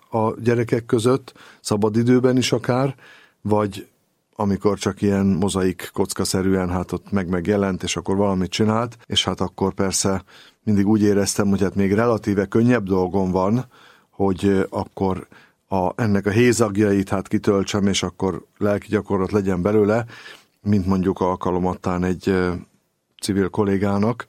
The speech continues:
Úgyhogy, ö, hát manapság, amikor talán egyre kevesebb a pap, kicsit a katolikus iskola pedagógusainak, vagy, ö, katolikus közösségek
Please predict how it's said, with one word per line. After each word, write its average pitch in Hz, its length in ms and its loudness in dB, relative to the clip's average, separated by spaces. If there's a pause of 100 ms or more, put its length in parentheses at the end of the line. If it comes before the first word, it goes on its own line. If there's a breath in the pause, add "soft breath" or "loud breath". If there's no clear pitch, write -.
Úgyhogy, 101 480 0
ö, 101 180 2 (300)
hát 107 220 -6
manapság, 101 480 0
amikor 98 360 0
talán 101 240 0
egyre 101 200 0
kevesebb 98 480 0
a 95 60 2
pap, 117 400 -2 (100)
kicsit 90 280 -2
a 92 40 0
katolikus 101 520 0
iskola 101 320 0
pedagógusainak, 101 1000 0
vagy, 92 340 -2
ö, 92 200 2 (400)
katolikus 104 500 0
közösségek 101 760 0